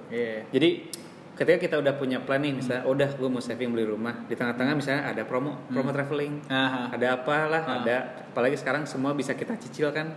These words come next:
Speaker 1: Iya.
Speaker 2: Apa letter, apa letter, apa
Speaker 1: Syariah
Speaker 2: letter,
Speaker 1: juga udah banyak.
Speaker 2: segala macam. Itu kan jadi
Speaker 1: Kalau takut
Speaker 2: mem-,
Speaker 1: riba, anjing.
Speaker 2: jadi kan itu, apa, bisa menjadi distraksi dari goals kita kan.
Speaker 1: Ah.
Speaker 2: Nah, kayak gitu. Jadi sebenarnya
Speaker 1: Pasti
Speaker 2: buat
Speaker 1: at the
Speaker 2: gua
Speaker 1: end of the day lo pasti jualan juga dong, maksudnya.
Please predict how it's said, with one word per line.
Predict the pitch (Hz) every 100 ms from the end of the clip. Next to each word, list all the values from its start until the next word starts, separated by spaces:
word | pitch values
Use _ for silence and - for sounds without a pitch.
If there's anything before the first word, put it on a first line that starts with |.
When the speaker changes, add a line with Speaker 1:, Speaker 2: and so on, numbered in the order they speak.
| -
Speaker 1:
Iya. | 135 143 131 110
Speaker 2:
Apa | 107 131
letter, | 120 120 135
apa | 123 139
letter, | 123 120
apa | 135
Speaker 1:
Syariah | 135 131
Speaker 2:
letter, | 127 170
Speaker 1:
juga | 156
udah | 139 139
banyak. | 156 170 165 160
Speaker 2:
segala | 120 117
macam. | 117 117 117 135 139 139
Itu | 135
kan | 143
jadi | 190 143
Speaker 1:
Kalau | 135 131
takut | 135
Speaker 2:
mem-, | 135
Speaker 1:
riba, | 139 139 147
anjing. | 117 101 98 -
Speaker 2:
jadi | 127 127
kan | 156 214 190
itu, | 156 147 196 202 196
apa, | 139 175 202 -
bisa | 139 120 - 120
menjadi | 117 117 120 123 131
distraksi | 127 - 127 - 131 127 -
dari | 120 117
goals | 117 120
kita | 117 139 110
kan. | 104 107
Speaker 1:
Ah. | 117 120 107 - - -
Speaker 2:
Nah, | -
kayak | 107 107 117
gitu. | 120
Jadi | 117 139
sebenarnya | 139 123 120 131 156
Speaker 1:
Pasti | 143
Speaker 2:
buat |
Speaker 1:
at | -
the | 151
Speaker 2:
gua | 131
Speaker 1:
end | 127
of |
the | 123
day | 127 175
lo | 185
pasti | 156 117
jualan | 127 120 107
juga | 104 139 131
dong, | 107 104
maksudnya. | 104 -